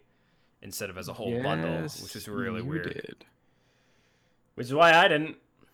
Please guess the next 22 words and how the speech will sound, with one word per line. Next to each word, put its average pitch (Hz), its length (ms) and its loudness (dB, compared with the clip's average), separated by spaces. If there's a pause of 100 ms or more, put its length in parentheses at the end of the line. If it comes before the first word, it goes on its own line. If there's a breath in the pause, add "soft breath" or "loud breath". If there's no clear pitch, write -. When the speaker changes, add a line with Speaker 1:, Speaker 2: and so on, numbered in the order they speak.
Speaker 1:
I 139 80 -2
didn't 147 140 2
buy 123 180 4
any 170 100 6
of 131 100 2
those 113 160 -4
fuckers, 110 400 -4
and 107 80 -12
now 143 160 4
they're 151 120 6
coming 151 260 0
to 151 80 2
Ultimate, 135 520 -2
and 104 120 -6
now 131 240 4
I'm 135 80 0
glad 139 380 4
I 147 80 6
didn't 147 240 0
spend 117 260 -6
that 101 160 -6
money 104 260 -6